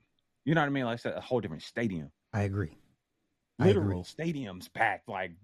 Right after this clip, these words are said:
Speaker 1: tens of thousands of people. Not to say hip hop groups haven't done that, but what you're talking about is a whole different concept. So it's like, yeah, to the point of what you're saying, and you know more about rock than me 'cause you grew up with it. I wasn't that, that heavy on rock like that.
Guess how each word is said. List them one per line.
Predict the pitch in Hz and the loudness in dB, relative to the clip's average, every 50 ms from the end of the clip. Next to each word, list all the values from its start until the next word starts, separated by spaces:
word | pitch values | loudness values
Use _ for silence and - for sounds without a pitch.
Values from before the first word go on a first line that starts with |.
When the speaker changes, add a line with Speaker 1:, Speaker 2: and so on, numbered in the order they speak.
| - _ _ _ _ _ _ _ _ _ _ _ _ _ - | -20 _ _ _ _ _ _ _ _ _ _ _ _ _ -12
Speaker 1:
tens | 135 143 143 143 127 110 | -8 -6 -4 -4 -4 -4
of | 95 | -2
thousands | - 104 98 95 92 92 107 87 92 | 0 0 0 0 -2 -4 -6 -10 -10
of | 85 | -12
people. | - - 92 - 110 | -12 -14 -8 -4 -4
Not | 120 113 - | -2 -2 -4
to | - | -4
say | - 104 85 | -4 -4 -4
hip | 85 113 - | -2 -4 -2
hop | 95 90 - - | -2 -4 -4 -4
groups | 95 95 - - | -8 -8 -6 -6
haven't | 85 80 80 | -6 -6 -4
done | 76 107 101 | -4 -2 -2
that, | 82 71 69 | -2 -4 -4
but | 78 76 - - - | -4 -6 -6 -8 -10
what | - 110 101 98 - | -8 -8 -6 -6 -6
you're | 135 | -6
talking | - 101 87 76 76 | -6 -6 -8 -8 -10
about | 76 71 73 | -10 -10 -10
is | 73 - - | -12 -14 -16
a | - | -20
whole | - - - 78 73 73 | -20 -14 -10 -10 -10 -10
different | - - - - - - | -12 -14 -18 -20 -20 -18
concept. | - - 76 73 - - - - _ | -14 -12 -12 -12 -12 -16 -18 -20 _
So | - 101 101 | -6 -6 -4
it's | 107 - | -2 0
like, | 123 95 90 - - _ | 0 0 -2 -4 -10 _
yeah, | 120 71 156 180 208 233 202 135 101 80 - | -16 -14 -12 -8 -4 -2 0 2 2 0 -2
to | - - 135 | -4 -4 -4
the | 123 117 | -4 -4
point | - 156 151 135 | -2 -4 -4 -2
of | 107 | -2
what | 110 117 - | -4 -4 -4
you're | 165 | -6
saying, | 160 - 175 175 170 175 170 165 - _ _ _ _ _ _ _ _ | -6 -4 -4 -4 -2 -4 -4 -6 -10 _ _ _ _ _ _ _ _
and | 104 104 95 92 | -4 -4 -2 -2
you | 104 160 | 0 2
know | 196 151 113 101 | 2 2 2 2
more | 92 90 87 | 0 -2 -4
about | 80 80 78 | -4 -4 -4
rock | 80 85 82 82 - - | -4 -4 -6 -6 -8 -8
than | 78 90 | -6 -4
me | 139 151 117 | -4 -4 -4
'cause | - - | -4 -6
you | 107 113 | -8 -8
grew | 104 95 95 | -4 -4 -4
up | 95 - - | -4 -4 -4
with | 98 | -4
it. | 92 | -2
I | 92 | -2
wasn't | 98 95 95 80 76 | -2 -2 -4 -6 -6
that, | 85 85 80 - - | -6 -6 -6 -6 -10
that | 76 78 | -10 -8
heavy | 101 113 107 92 | -8 -8 -6 -6
on | 80 73 | -6 -6
rock | 87 120 127 - | -6 -6 -6 -6
like | 76 73 - | -10 -8 -6
that. | - 76 65 | -6 -6 -6